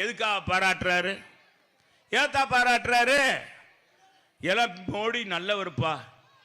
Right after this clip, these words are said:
நம்ம தலைவர் அம்மாவை புகழ்ந்துட்டாரு அப்படின்னு நம்ம போய் பி ஜே பிக்கு ஓட்டு போடுறோம். ஏன்னா கேப்பையில நெய் வடினா கேப்பாருக்கு புத்தி எங்க போகுது? நாங்க செய்வோமா? மறந்து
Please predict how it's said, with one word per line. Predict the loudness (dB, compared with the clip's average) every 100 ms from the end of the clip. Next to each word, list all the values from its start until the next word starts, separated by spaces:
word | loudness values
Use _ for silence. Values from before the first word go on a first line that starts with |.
| _ -10
நம்ம | -4 -4 -2
தலைவர் | -2 0 -2 -4
அம்மாவை | -4 -4 -4 -4
புகழ்ந்துட்டாரு | -4 -4 -6 -4 -4 -4 -10 -20 _ _ -6
அப்படின்னு | -4 -2 -2 -2
நம்ம | -2 -2 0
போய் | 0 2 0 -4 -8 -2
பி | -2 0
ஜே | 0
பிக்கு | 0 2 2
ஓட்டு | 2 0 0
போடுறோம். | -2 -2 -6 -12 -20 _ _ -6 -2
ஏன்னா | 0 0 -2 -2
கேப்பையில | 0 2 2 2 2 0
நெய் | -2 0
வடினா | -2 -2 0 -2 0
கேப்பாருக்கு | 0 0 0 0 -2 -4
புத்தி | -2 0 2
எங்க | 2 0
போகுது? | 0 -2 -4 -8 -14 _ _ -2 0
நாங்க | 2 2 2
செய்வோமா? | 4 4 6 6 4 0 -10 -20 -20 _ 0
மறந்து | 2 4 2 4